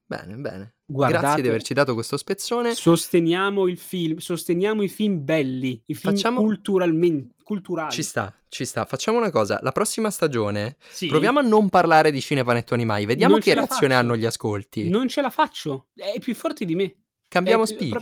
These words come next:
Speaker 2: proprio,
Speaker 1: non c'è
Speaker 2: è proprio
Speaker 1: problema.
Speaker 2: più, vabbè, vabbè, subito le... Tanto ci so-, son pochi doppiatori che fanno podcast e robe online, vero?
Speaker 1: Vabbè, tutto il mondo fa podcast.
Speaker 2: <laughs> È vero, è
Speaker 1: Qualcun
Speaker 2: vero.
Speaker 1: altro con cui vado d'accordo lo troverò.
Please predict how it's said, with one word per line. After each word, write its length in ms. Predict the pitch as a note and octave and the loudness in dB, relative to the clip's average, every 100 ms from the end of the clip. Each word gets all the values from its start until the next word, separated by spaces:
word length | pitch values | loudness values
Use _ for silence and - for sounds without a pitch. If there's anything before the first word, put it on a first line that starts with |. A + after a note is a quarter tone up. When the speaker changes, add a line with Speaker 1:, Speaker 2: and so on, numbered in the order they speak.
| G#2+ | 0
Speaker 2:
proprio, 80 | G#3+ | 2
Speaker 1:
non 100 | G3+ | 2
c'è 120 | G3+ | 0
Speaker 2:
è 20 | |
proprio 260 | G3 B2 A2+ | 0 0 0
Speaker 1:
problema. 260 | G3 G3+ F#3+ | 0 -2 -4
Speaker 2:
più, 140 | A3+ | -4
vabbè, 600 | A3 A3 F#3+ E3+ E3 D3+ | 0 4 4 2 -2 -2
vabbè, 320 | C#3+ C#3 D3 C#3 | -4 -4 -6 -8
subito 480 | - D#3+ C#3+ C#3+ C#3 | -10 -12 -12 -10 -8
le... 280 | C3 A#2 _ _ _ _ _ - | -8 -12 _ _ _ _ _ -10
Tanto 240 | - F3+ F3+ | -4 -2 -2
ci 60 | |
so-, 120 | - F3+ | -4 -2
son 200 | F3+ E3 | 0 2
pochi 260 | G#3 - | 2 0
doppiatori 560 | D3+ C#3+ D#3 - C#3+ C3 | -6 -6 -6 -4 -4 -4
che 80 | C3+ | -8
fanno 260 | C3+ C3+ | -8 -8
podcast 640 | C3 C3+ C3 - C#3 - C#3 | -6 -6 -6 -6 -8 -8 -8
e 140 | B2+ | -6
robe 220 | B2+ B2+ C3 | -4 -4 -4
online, 380 | C3 A#2+ A#2 | -4 -4 -4
vero? 240 | B2 B2 C3 _ _ _ _ C#3+ C#3+ | -2 -2 -4 _ _ _ _ -2 0
Speaker 1:
Vabbè, 180 | F3+ C3 | 2 2
tutto 220 | G#2+ G#2+ | 0 0
il 120 | C3 B2 | 0 2
mondo 300 | A#2+ A2+ G#2 | -2 -2 -2
fa 100 | G2+ | -4
podcast. 800 | A2+ G#2+ G2+ A2 G#2 D4 F4 - | 0 -2 0 -4 0 6 4 4
Speaker 2:
<laughs> 0 | _ D#3+ | _ -10
È 80 | A3 | -6
vero, 280 | C4+ F#3 | -2 -2
è 40 | D#3+ | 2
Speaker 1:
Qualcun 280 | A#2+ E3+ A#2+ | 0 2 2
Speaker 2:
vero. 60 | B2+ | 2
Speaker 1:
altro 220 | C3+ A#2+ | 2 0
con 100 | A#2 | -2
cui 120 | A#2 | -2
vado 240 | A#2 A2+ A2+ | 0 2 2
d'accordo 440 | A2+ - C3 B2+ | 0 2 2 2
lo 100 | G#2 | -2
troverò. 440 | G2 G#2+ G#2 G#2 | -2 -2 0 -2